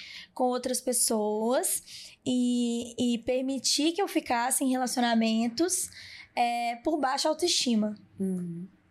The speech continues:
Speaker 1: A gente, às vezes, aceita algumas coisas porque a gente não entende nosso valor,
Speaker 2: Nosso
Speaker 1: né?
Speaker 2: valor.
Speaker 1: Então, eu passei já por outros relacionamentos e tal, não tão ruins e tão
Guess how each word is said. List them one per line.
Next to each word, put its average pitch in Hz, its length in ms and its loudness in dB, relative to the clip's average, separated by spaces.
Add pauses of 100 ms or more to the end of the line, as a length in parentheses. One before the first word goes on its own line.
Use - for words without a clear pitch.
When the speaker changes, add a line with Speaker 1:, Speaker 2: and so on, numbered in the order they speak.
Speaker 1:
A 233 120 0
gente, 240 300 0
às 254 120 0
vezes, 247 160 0
aceita 247 440 2
algumas 240 320 0
coisas 233 340 0
porque 285 320 -4
a 285 100 0
gente 269 240 -2
não 285 120 2
entende 277 480 -2
nosso 285 320 -2
valor, 392 240 2
Speaker 2:
Nosso 262 160 2
Speaker 1:
né? 262 180 4
Speaker 2:
valor. 190 260 -2 (400)
Speaker 1:
Então, 254 280 0
eu 254 80 -2
passei 294 520 0
já 277 280 2
por 247 180 0
outros 359 480 2
relacionamentos 247 960 2
e 220 80 -8
tal, 226 240 2
não 269 480 4
tão 277 240 0
ruins 233 380 2
e 233 80 0
tão 233 320 0